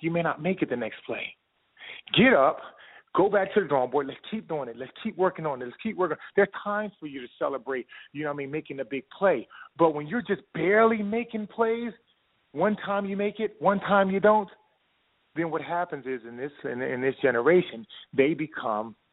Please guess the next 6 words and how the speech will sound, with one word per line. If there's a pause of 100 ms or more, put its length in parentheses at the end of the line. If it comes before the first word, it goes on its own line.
(140)
and
always
remember
this, (460)
consistently (520)
inconsistent.